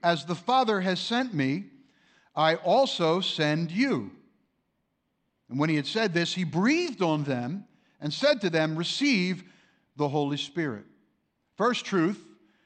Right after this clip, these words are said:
is you need an enduring faith. Second truth, you're gonna need the Holy Spirit. He breathed on them.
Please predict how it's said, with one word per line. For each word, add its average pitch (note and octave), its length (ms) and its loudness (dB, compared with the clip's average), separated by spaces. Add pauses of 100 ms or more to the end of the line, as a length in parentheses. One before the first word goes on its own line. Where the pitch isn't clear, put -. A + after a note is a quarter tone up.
(160)
is A#2+ 80 -10
you C#3 60 -6
need F#3 200 2
an E3 140 0
enduring D#3+ 420 0
faith. D#3 420 -4 (120)
Second G#3 380 -2
truth, C4+ 440 0 (160)
you're G3 140 0
gonna E3 160 2
need D3+ 220 0
the C3+ 100 -2
Holy C3+ 200 -2
Spirit. B2 440 -6 (1500)
He B2 60 -6
breathed E3 420 0
on B2+ 180 0
them. A#2 280 -6